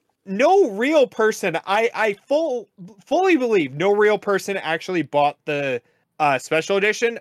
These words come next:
other than scalpers. Because there's, like, six listings on eBay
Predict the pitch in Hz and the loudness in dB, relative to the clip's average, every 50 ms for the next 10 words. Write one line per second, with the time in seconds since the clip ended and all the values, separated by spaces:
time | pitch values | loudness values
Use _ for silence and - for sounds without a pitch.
0 | - - 190 196 190 196 190 180 175 170 - - 147 135 123 - - 95 87 - | -4 -2 -2 0 0 0 -2 -2 -6 -8 -8 -6 -6 -6 -6 -8 -14 -18 -20 -20
1 | - _ _ _ _ _ _ _ _ _ _ _ - 190 202 185 214 220 208 180 | -20 _ _ _ _ _ _ _ _ _ _ _ -4 -4 -2 0 -2 -2 0 2
2 | 233 220 208 185 - 220 214 202 170 - - - - - - 220 254 240 - - | 2 0 0 0 0 0 0 0 -2 -6 -12 -12 -10 -4 -2 -2 -2 -2 -4 -2
3 | 226 233 226 - - 233 226 214 190 185 180 160 147 147 156 151 185 196 208 185 | 0 0 0 0 -2 -4 -2 0 0 0 0 -2 -2 -4 -2 0 0 0 0 -2
4 | 196 | -4